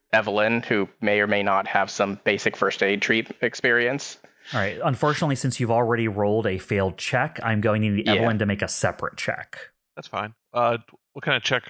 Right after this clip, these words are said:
Speaker 3: It's just
Speaker 2: You tell me.
Speaker 3: regular. Uh, s-,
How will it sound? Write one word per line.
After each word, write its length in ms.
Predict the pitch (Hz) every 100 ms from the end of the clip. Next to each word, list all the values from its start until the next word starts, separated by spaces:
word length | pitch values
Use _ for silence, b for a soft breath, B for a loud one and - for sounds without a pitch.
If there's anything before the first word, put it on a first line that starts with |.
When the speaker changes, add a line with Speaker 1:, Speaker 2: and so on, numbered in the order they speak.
| -
Speaker 3:
It's 140 | - -
just 280 | 113 - _ _ _
Speaker 2:
You 140 | - 98
tell 140 | 104
me. 120 | 98
Speaker 3:
regular. 240 | 110 107 - _ _ _ _ _ -
Uh, 400 | 120 120 117 113
s-, 200 | 110 -